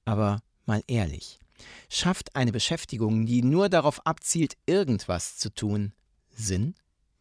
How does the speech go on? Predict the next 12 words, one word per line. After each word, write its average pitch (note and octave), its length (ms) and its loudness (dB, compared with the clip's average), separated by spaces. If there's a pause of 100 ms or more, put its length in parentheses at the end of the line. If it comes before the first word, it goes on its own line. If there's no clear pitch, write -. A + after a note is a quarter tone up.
(580)
Ist E3 220 4
es D3 100 -2
nicht E3+ 200 0
viel D3 240 4
sinnstiftender, C3+ 960 2
den A#2 260 2
Menschen C#3 400 -2
Ruhe D3+ 380 -2
und G#2 200 -4
Sicherheit B2+ 600 -2
zu - 100 -2
verschaffen B2 560 -2